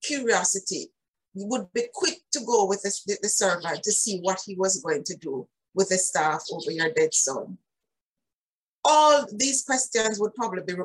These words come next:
flooding our minds, and anxiety and curiosity would cause us to move with the servant. But what did she do? She said to Elisha,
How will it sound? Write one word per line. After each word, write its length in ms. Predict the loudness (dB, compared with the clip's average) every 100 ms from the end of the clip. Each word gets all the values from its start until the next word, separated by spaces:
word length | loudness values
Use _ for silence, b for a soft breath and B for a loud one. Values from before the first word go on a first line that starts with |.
| -10
flooding 400 | -2 2 4 2
our 200 | 0 0 0
minds, 600 | 0 0 -6 -4 -4 -6 b b
and 180 | 0 2
anxiety 640 | 2 2 2 4 4 2 0
and 140 | 0 0
curiosity 760 | -2 0 0 -2 -6 -12 -14 -16 _ _
would 160 | -4 -2
cause 360 | 0 0 0
us 140 | -2 -4
to 120 | -4
move 300 | -8 -8 -10 -14 -12
with 140 | -8
the 80 | -4
servant. 720 | -2 -2 -4 -8 -10 -10 -12 -16 _ _ -2
But 200 | 0 2
what 180 | 2
did 140 | 0 0
she 240 | -2 -2 -6
do? 320 | -6 -6 -10 _ _ _ _ -4
She 220 | 0 2
said 380 | 2 2 0 0
to 160 | 0 2
Elisha, 540 | 2 2 2 -2 -2